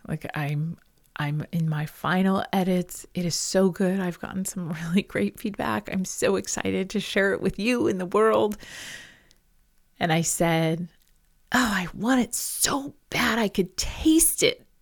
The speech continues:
So our second chakra, where that desire and that creativity live, are connected to our sense of taste. And what happens when you think about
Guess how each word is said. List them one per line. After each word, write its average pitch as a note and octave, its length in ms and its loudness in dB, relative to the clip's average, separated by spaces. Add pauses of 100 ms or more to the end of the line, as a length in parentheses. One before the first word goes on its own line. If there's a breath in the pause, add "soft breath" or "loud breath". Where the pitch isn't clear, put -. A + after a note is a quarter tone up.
(960 loud breath)
So A3+ 260 6
our F3 180 2
second D#4+ 580 -2
chakra, - 640 -4 (600)
where F3 200 4
that F3+ 280 0
desire E3 960 2
and F3+ 120 -2
that F3 200 -4
creativity F#3+ 840 -2 (120)
live, B3+ 420 -4 (260)
are F3 80 2
connected F#3 800 -4 (340)
to - 120 -4
our D#3+ 140 0
sense E3 420 -2
of - 180 -10 (200)
taste. - 880 -8 (840)
And E3+ 180 0
what G#3+ 160 2
happens F3+ 560 -2
when D#3+ 560 0
you E3+ 160 -4
think F3 340 -4
about E3 400 -6